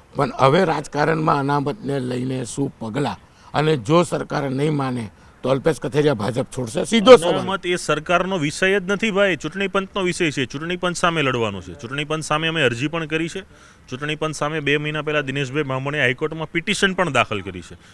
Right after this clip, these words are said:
Speaker 2: હવે જોઈએ છે આવનારા દિવસમાં ચૂંટણી પંચ આને કઈ રીતે લાગુ પાડે છે, નથી પાડતી, કોર્ટની અંદર એફિડેવિટમાં શું દર્શાવે છે, એ ચૂંટણી પંચનો વિષય છે.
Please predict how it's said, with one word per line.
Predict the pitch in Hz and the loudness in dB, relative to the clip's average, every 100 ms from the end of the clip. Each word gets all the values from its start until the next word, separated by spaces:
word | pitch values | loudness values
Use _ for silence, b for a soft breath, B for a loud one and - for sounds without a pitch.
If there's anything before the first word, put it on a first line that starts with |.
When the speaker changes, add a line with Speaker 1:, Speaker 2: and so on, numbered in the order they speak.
| B 98 | B -6
Speaker 2:
હવે | 143 | -6
જોઈએ | 120 139 156 | -4 -2 -2
છે | 185 | 0
આવનારા | 170 165 165 160 | 0 0 -4 -2
દિવસમાં | 165 - 175 143 | -2 -4 -8 -8
ચૂંટણી | 143 156 160 | -8 -6 -6
પંચ | 151 | -4
આને | 147 151 | -6 -4
કઈ | 147 147 | -4 -4
રીતે | 147 156 | -4 0
લાગુ | 131 143 151 127 | 0 0 -2 2
પાડે | 127 143 - | 2 2 0
છે, | 151 | -2
નથી | 139 123 156 147 | -2 -4 -4 4
પાડતી, | 147 147 147 147 B B B | 4 4 -2 -2 B B B
કોર્ટની | 123 135 151 147 | -2 -2 -2 -4
અંદર | 147 143 | -2 -2
એફિડેવિટમાં | 131 147 147 151 151 143 | -2 -2 -2 -2 -4 -8
શું | - 156 | -4 0
દર્શાવે | 151 135 - 147 143 | 2 2 2 2 2
છે, | 180 | -2
એ | 175 | -6
ચૂંટણી | 147 151 139 | -8 -6 -4
પંચનો | 131 127 120 | -4 -6 -6
વિષય | 104 - 90 | -6 -8 -10
છે. | - | -12